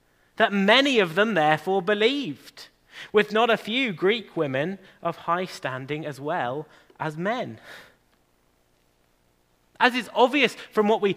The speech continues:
see here, Paul and the others' witness extended much further in these cities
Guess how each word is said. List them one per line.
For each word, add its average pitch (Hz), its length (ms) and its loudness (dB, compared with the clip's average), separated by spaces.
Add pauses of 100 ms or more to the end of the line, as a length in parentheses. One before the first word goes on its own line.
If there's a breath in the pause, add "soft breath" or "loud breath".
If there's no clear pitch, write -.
(120 loud breath)
see 247 360 -4
here, 233 260 2
Paul 302 400 2
and 208 100 0
the 208 100 2
others' 233 220 2
witness 180 520 -2
extended 190 500 -4
much 190 240 -4
further 220 420 2
in 160 120 0
these 143 180 -4
cities 156 400 -6